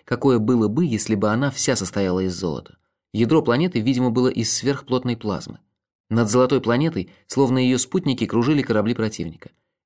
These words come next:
Это были точно такие же чудовища, как и те, что атаковали нас в Плеядах. Крейсеров было десять. Еще внимательнее, чем золотую планету, я рассматривал две внутренние. Они были мне знакомы. Картины этих планет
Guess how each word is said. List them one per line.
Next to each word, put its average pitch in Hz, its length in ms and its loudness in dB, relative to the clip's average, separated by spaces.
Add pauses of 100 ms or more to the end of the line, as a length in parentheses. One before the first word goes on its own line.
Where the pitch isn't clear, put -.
Это 160 200 0
были 147 240 2
точно 151 420 -2
такие 143 480 -2
же 120 100 -2
чудовища, 127 500 -2
как 123 180 -2
и 123 60 -2
те, 165 200 -2
что 156 160 -2
атаковали 123 420 0
нас 123 200 -2
в - 60 -14
Плеядах. 123 580 -4 (260)
Крейсеров 139 460 0
было 110 220 2
десять. - 460 -6 (480)
Еще 123 280 0
внимательнее, 139 520 0
чем 123 160 -2
золотую 123 380 0
планету, 127 480 -2 (200)
я 135 180 2
рассматривал 135 640 0
две 113 180 0
внутренние. 104 640 -4 (320)
Они 156 260 2
были 156 240 2
мне 151 160 2
знакомы. 135 560 -4 (340)
Картины 147 480 2
этих 123 400 0
планет 147 420 0